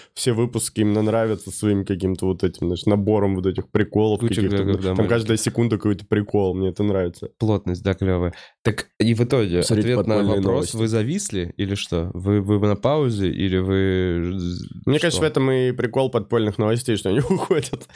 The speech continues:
Speaker 1: нерегулярно. Они же подпольные. Странно, если они, ну, каждую неделю. Ну, я,
Speaker 2: Да не,
Speaker 1: на-
Speaker 2: хотелось бы, если бы они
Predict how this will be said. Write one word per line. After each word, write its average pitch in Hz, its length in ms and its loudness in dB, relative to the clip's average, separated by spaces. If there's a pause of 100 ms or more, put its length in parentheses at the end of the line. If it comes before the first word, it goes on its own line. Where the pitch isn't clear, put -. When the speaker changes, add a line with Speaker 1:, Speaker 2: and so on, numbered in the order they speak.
(360)
Speaker 1:
нерегулярно. 127 880 0 (240)
Они 120 80 4
же 110 80 -8
подпольные. 113 680 0
Странно, 117 340 2
если 107 200 0
они, 98 240 0
ну, 98 300 -4 (300)
каждую 101 300 2
неделю. 98 460 0 (1600)
Ну, 147 300 0 (100)
я, 123 200 2
Speaker 2:
Да 123 360 0
не, 101 100 2
Speaker 1:
на- 95 60 0
Speaker 2:
хотелось 120 480 0
бы, 110 100 0
если 107 260 -2
бы 113 80 0
они - 140 0